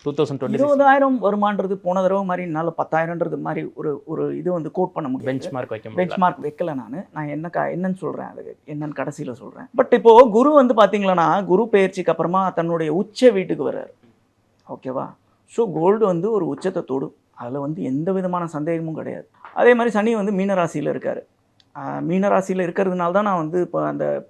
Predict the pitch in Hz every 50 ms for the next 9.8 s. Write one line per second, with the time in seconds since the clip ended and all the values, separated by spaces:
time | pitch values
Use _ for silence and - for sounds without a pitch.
0 | _ - 180 175 170 165 180 175 170 160 - - 165 156 156 151 147 151 147 147
1 | 147 156 156 156 151 143 143 - - _ _ - 147 151 156 156 160 151 147 139
2 | - 135 139 - - 143 151 151 156 - - - _ _ _ _ _ _ _ _
3 | _ _ - 220 226 247 240 - - 233 226 214 196 185 185 - 165 170 165 180
4 | 208 - 185 170 160 156 143 143 143 151 170 175 165 147 135 - 131 131 143 147
5 | 147 117 117 - - 139 139 123 - - 127 127 143 147 147 - 156 139 135 143
6 | 143 143 151 - - _ _ _ _ _ _ _ - 233 220 208 190 175 156 143
7 | 131 - _ _ _ _ _ _ - 175 180 180 175 165 156 160 151 - - _
8 | _ _ _ _ _ _ _ - 180 185 226 233 226 220 - 226 214 214 226 226
9 | 220 214 202 175 175 185 180 185 175 175 165 160 160 165 185 214